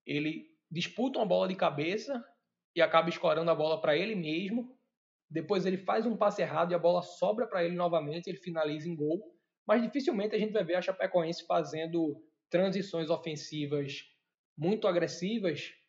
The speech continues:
porque ele tá com os dez jogadores no campo de defesa, muito próximos ao seu gol. Então o time todo tem que sair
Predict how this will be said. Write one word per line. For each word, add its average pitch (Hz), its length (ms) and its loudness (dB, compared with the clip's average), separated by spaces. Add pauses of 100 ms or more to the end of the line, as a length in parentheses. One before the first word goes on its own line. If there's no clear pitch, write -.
(120)
porque - 200 0
ele 240 140 0
tá 240 160 -2
com 240 120 0
os 196 100 2
dez 202 180 4
jogadores 185 460 2
no 196 100 -2
campo 185 260 -2
de 180 60 -8
defesa, 165 460 -4
muito 214 300 -6
próximos 180 340 0
ao 180 100 4
seu 196 180 -2
gol. 139 300 -2
Então 185 220 -2
o 190 40 0
time 220 280 -4
todo 190 260 -4
tem 185 180 -2
que 185 80 -10
sair 156 440 -2